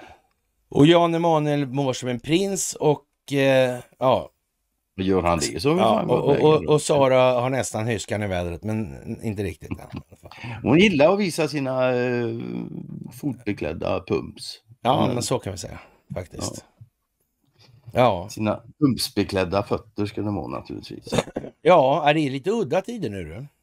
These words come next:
Speaker 1: Får man
Speaker 2: Ja,
Speaker 1: säga.
Speaker 2: det har de varit länge, men nu jävlar verkar det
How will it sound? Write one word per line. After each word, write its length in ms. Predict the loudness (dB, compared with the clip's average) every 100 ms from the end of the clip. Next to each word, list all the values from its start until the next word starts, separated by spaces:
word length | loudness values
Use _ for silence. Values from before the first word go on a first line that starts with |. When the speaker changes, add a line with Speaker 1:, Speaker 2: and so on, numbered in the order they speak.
| _ _ _ _ _ _ _ _ _ -16 -16 -16 -12 -6
Speaker 1:
Får 100 | -4
man 120 | -2
Speaker 2:
Ja, 60 |
Speaker 1:
säga. 240 | -2 -2 -6
Speaker 2:
det 80 | -6
har 120 | -6
de 220 | -4 0
varit 160 | 0 0
länge, 440 | -4 -4 -6 -6
men 140 | -4
nu 180 | -4 -4
jävlar 400 | -4 -4 -6 -6
verkar 400 | -6 -8 -8 -8
det 200 | -6 -8